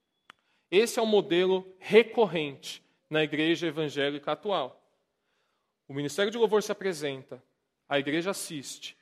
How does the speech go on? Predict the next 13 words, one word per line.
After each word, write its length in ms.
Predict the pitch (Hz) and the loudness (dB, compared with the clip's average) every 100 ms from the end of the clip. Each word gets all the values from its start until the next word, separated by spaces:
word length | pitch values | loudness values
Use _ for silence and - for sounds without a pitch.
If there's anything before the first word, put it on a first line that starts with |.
| _ _ | _ _
e 120 | 147 | -8
Deus 580 | 127 135 139 143 - - _ _ _ _ _ | -2 0 0 -4 -14 -16 _ _ _ _ _
ajuda. 560 | 147 147 143 135 113 101 _ _ _ _ _ _ _ _ _ _ _ - | -4 -4 -4 -8 -10 -16 _ _ _ _ _ _ _ _ _ _ _ -2
E 40 | |
eu 60 | 165 | 0
gostaria 260 | 185 202 | 2 0
de 80 | 196 | 0
propor 320 | 196 190 185 | -2 0 0
nessa 220 | 170 156 151 | 0 -4 -6
manhã 300 | 143 165 180 | -4 -4 -4
que 80 | 160 | -6
a 40 | |
gente 720 | 156 165 - 160 147 135 | -6 -8 -8 -8 -8 -10